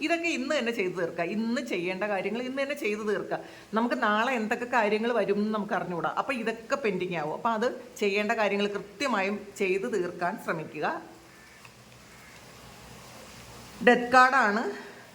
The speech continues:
ഇതിനകത്ത് ചില കാര്യങ്ങൾ എൻഡ് ആകുന്നു, അല്ലെങ്കിൽ ചില ലൈഫ് സിറ്റുവേഷൻസ് എൻഡ് ആയി നിങ്ങൾ മുന്നോട്ട് പോകുന്നു എന്നുള്ളതാണ്. ഒരു റീബർത്തിൻ്റെ എനർജിയാണ്. നിങ്ങളുടെ ആറ്റിറ്റ്യൂഡിൽ ഒരു പൂർണ്ണമായും ഒരു മാറ്റം വരുത്തുന്ന ഒരു എനർജിയാണ്.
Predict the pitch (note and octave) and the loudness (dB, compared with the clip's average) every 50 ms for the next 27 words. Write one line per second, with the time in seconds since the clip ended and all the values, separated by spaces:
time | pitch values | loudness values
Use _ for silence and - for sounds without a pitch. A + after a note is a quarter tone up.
0 | - - - - C4 C4+ D#4 D#4+ D4+ C4 A3 - B3 C4+ - - - - - - | -20 -14 -8 -6 -4 0 2 2 2 2 2 2 0 -2 -2 -4 -8 -14 -16 -20
1 | - - - - - - - - - - - - - - C#4+ C#4+ D4 D#4 D#4+ D#4+ | -20 -20 -20 -20 -20 -20 -20 -20 -20 -20 -20 -14 -8 -2 0 2 4 4 4 4
2 | D#4+ A#3 G#3 G3+ G3+ G3+ G3+ G#3 G#3 G#3 G#3+ A3 A3+ A3 F#3+ F3+ F3 F#3 F3+ F3+ | 4 4 6 6 6 4 4 4 4 4 4 2 2 2 2 0 2 4 2 2
3 | E3+ F3+ F3+ F#3 G3 F#3 F3+ F#3 F#3+ G3 F#3 G#3+ G3 G3 F#3+ F#3 F3 F3 F3+ F3+ | 2 0 0 2 2 2 2 2 0 -2 0 0 0 2 4 4 4 4 4 2
4 | F3+ - A3 F3 - G3+ G3+ G3+ G3+ G3+ G3 G3+ - A3+ F#3+ E3+ E3+ F3 F3+ G3 | 0 -4 -4 0 4 4 4 4 4 0 -2 0 0 0 0 0 0 2 4 4
5 | F3 E3 E3 F3+ F3+ F3 E3+ E3+ F3 F3+ F3+ E3+ E3 E3 E3 E3+ F3 E3+ G3+ F#3 | 6 6 4 2 2 0 0 0 0 0 0 0 0 0 0 0 0 -2 0 0
6 | G3+ F#3 E3+ D#3+ E3+ E3 E3+ E3+ E3+ E3 E3 D#3+ D#3+ D#3+ D#3+ E3+ F#3 F#3+ G#3 G#3+ | 2 0 2 0 0 -2 0 0 2 2 2 2 2 0 2 2 4 4 4 4
7 | G3+ G3+ G3+ G3+ G#3 A3 A#3 G#3+ B3 A#3+ A#3+ - C4 B3+ C4 C4+ A#3+ G3+ G3+ G3 | 4 2 2 2 2 4 4 4 4 2 2 0 0 2 4 4 4 4 2 0
8 | G3+ G3 A3 G#3 F#3 F3 F3+ G#3 A3 G#3+ A3 A#3+ A#3+ B3 B3+ C4 C#4 B3+ A3 G#3+ | 0 0 2 2 2 2 0 -2 -4 -2 -2 0 2 2 2 2 2 2 2 2
9 | G#3+ A3 A3+ A3 - - - - D#4+ D4+ C#4 B3+ A3 A3 G#3+ G#3 G#3 G3+ G#3 G3+ | 2 2 2 0 -2 -8 -8 -4 -2 0 0 0 2 2 2 2 2 0 0 0
10 | G3 G3+ G3+ G#3+ A3 G#3+ G#3+ A#3+ C4 C#4 C4 A#3 G#3 G3+ G#3 G3 F#3 F#3 F3+ F#3+ | 2 4 4 4 4 4 4 4 4 6 6 6 4 4 4 2 2 2 0 2
11 | F#3 F3+ F3 F3 F3 F3 - G#3+ G#3+ G#3+ F#3+ F3 E3+ F3+ - G#3 G3 G3 G3 F#3 | 2 2 2 2 0 0 0 -2 0 2 2 0 0 0 -2 -2 0 0 0 0
12 | F#3 F#3 F3+ D#3+ E3 E3 E3+ F3 G3 F#3 D#3+ D#3+ F3 | 0 -2 -2 -2 -2 -2 -2 -2 -2 -2 -2 -2 -4